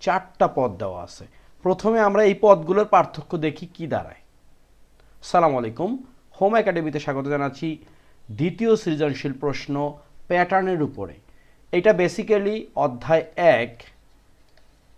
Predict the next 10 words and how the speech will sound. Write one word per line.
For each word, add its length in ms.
অষ্টম 400
শ্রেণী, 540
কিন্তু 440
নবম 420
শ্রেণীর 360
জন্য 600
এই 140
অঙ্কটা 440
খুবই 320
গুরুত্বপূর্ণ। 580